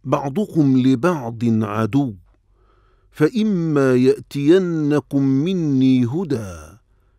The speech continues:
فمن اتبع هداي فلا يضل ولا يشقى. صدق الله العظيم. والمراد أي اهبطوا إلى الأرض، اهبطا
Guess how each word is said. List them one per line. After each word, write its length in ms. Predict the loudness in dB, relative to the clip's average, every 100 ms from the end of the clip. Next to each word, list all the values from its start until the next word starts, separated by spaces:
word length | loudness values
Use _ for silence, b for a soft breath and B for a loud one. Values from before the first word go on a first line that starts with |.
| _ _ _
فمن 380 | 0 2 4 2
اتبع 680 | -2 _ 2 4 2 2 0
هداي 800 | 0 0 2 4 4 4 2 2
فلا 480 | 0 0 2 2 4
يضل 720 | 4 2 0 -2 -2 -2 -2
ولا 560 | 0 0 0 0 -2
يشقى. 1000 | -2 -4 -4 -8 -12 -16 -16 -18 -20 -20 _
صدق 480 | -4 -2 2 0 2
الله 840 | 0 0 2 2 2 0 -6 -8
العظيم. 1080 | -8 -4 -4 -6 -10 -10 -14 -16 -20 -20 -12 4
والمراد 920 | 4 6 6 6 6 4 4 2 -2 -10 _ _
أي 220 | 2 4 2
اهبطوا 580 | 0 -4 -4 -4 -4 -2
إلى 200 | -2 0
الأرض، 920 | -2 -4 -4 -4 -4 -6 -6 -8 -10 -18 _ _ _ _ _ _ 2
اهبطا 640 | 2 0 -4 0 0